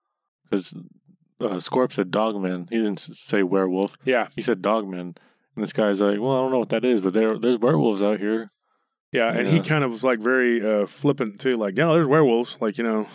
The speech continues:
Speaker 1: Yeah, like,
Speaker 2: He's
Speaker 1: as a
Speaker 2: like,
Speaker 1: matter of fact.
Speaker 2: Very, yeah, just, just kind of, you know, said it like it wasn't like, you know, he didn't lean in and go,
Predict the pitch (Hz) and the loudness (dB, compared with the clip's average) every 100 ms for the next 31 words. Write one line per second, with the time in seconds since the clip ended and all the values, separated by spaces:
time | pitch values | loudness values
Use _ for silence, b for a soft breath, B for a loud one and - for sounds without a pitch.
0 | 113 98 90 92 107 104 107 104 101 101 | -12 -10 -8 -6 -2 0 0 0 -2 -2
1 | 101 95 - _ _ _ 127 139 131 107 | -4 -4 -14 _ _ _ 0 2 2 0
2 | 104 110 123 - 107 117 - 127 107 107 | 0 0 -2 -2 -4 -4 -2 -4 -4 -2
3 | 110 101 - 127 120 101 104 101 104 107 | -2 -2 -2 0 0 -2 -4 -4 -4 -4
4 | 107 110 104 101 - 107 101 127 123 113 | -4 -6 -8 -8 -8 -8 -6 -4 -2 0
5 | 123 123 117 110 98 | 0 0 0 0 -2